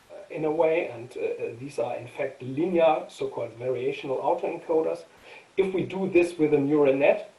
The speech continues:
we might use nonlinear, really variational autoencoders. We could, uh, use manifold learning here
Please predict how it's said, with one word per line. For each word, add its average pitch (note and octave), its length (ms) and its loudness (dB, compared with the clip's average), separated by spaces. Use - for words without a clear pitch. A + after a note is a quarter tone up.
we C3+ 80 -10
might B2 380 -6
use C3+ 400 -6
nonlinear, D3+ 720 2
really E3+ 480 -4
variational D3+ 680 2
autoencoders. C#3 1040 -4
We F#3+ 100 -4
could, F#3 340 -2
uh, D#3 220 -6
use D3+ 340 -4
manifold D#3 920 0
learning D#3 400 4
here C#3 280 0